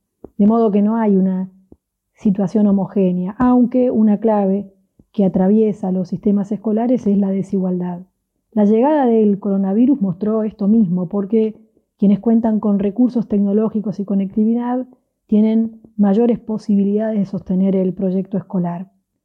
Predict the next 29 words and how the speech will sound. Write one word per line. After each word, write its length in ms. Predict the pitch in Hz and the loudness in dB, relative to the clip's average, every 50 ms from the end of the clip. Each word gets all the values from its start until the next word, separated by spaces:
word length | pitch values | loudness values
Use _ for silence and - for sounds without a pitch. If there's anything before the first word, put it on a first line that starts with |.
| _ _ _ _ _ | _ _ _ _ _
La 160 | - 226 226 226 | -2 0 0 2
desigualdad 500 | 233 233 233 240 240 247 247 294 330 320 | 0 0 -2 -2 0 0 0 0 0 0
también 360 | 285 254 233 226 254 277 269 | 0 2 2 2 2 2 0
se 100 | 277 247 | -2 -4
expresa 760 | 214 - - - 254 262 262 262 - 254 233 220 202 208 202 | -6 -6 -6 -4 -4 -4 -4 -4 -4 -2 0 0 0 -2 -2
en 200 | 208 196 190 185 | -2 0 0 0
que 220 | - 202 202 196 | 0 0 0 2
los 320 | 190 202 220 247 240 240 - | 2 2 2 0 0 0 0
y 40 | 208 | 0
las 220 | 220 233 226 - | 0 0 -2 -4
estudiantes 960 | 220 - - - 220 226 233 233 220 208 202 196 190 208 214 214 214 214 - _ _ _ _ _ _ _ _ - | -6 -8 -6 -4 -2 0 0 0 0 0 0 0 0 0 0 0 -2 -4 -10 _ _ _ _ _ _ _ _ -2
han 160 | 254 254 262 | 0 0 2
quedado 300 | 254 254 254 262 254 247 | 2 2 0 0 -2 -2
expuestos 580 | 240 - _ - 254 262 - - - 262 - | -4 -6 _ -2 -2 -2 -2 -2 -4 -4 0
a 60 | 220 196 | 2 2
los 160 | 196 196 196 | 2 0 0
conocimientos 920 | - 202 196 196 190 - 208 220 233 240 240 226 240 233 233 226 - - _ _ _ _ - | -2 -2 -2 -2 0 0 2 2 2 2 0 -2 -2 -4 -4 -6 -8 -14 _ _ _ _ -2
de 140 | 190 208 | 0 0
los 180 | 208 208 196 - | 2 0 0 0
adultos, 800 | 208 196 220 240 226 202 196 180 - 202 202 208 196 - - _ _ _ _ _ _ _ | 0 0 2 2 2 2 2 0 -2 -4 -6 -6 -6 -10 -14 _ _ _ _ _ _ _
conocimientos 560 | - 208 196 196 160 190 202 220 226 233 214 | -2 0 2 2 4 4 4 4 2 0 -2
que 100 | - 190 | -4 -6
también 720 | 170 190 185 196 208 240 240 214 196 190 196 196 208 196 _ _ | -4 -2 0 2 2 2 2 2 2 0 -2 -4 -8 -12 _ _
son 340 | _ - 202 202 202 202 196 | _ -6 -4 -2 0 0 0
desiguales, 800 | 190 180 185 202 190 190 190 185 180 180 185 196 202 190 202 | 0 -2 -4 -4 -4 -4 -4 -4 -4 -4 -2 -4 -4 -4 -2
y 80 | 226 220 | -2 0
han 120 | 226 226 | 0 2
quedado 300 | 226 233 233 240 247 240 | 2 0 0 0 -2 -2
expuestos 720 | 220 - _ - 277 285 262 277 - 294 285 277 277 - | -4 -6 _ -4 -2 -2 -2 0 0 -2 -2 -2 -2 -8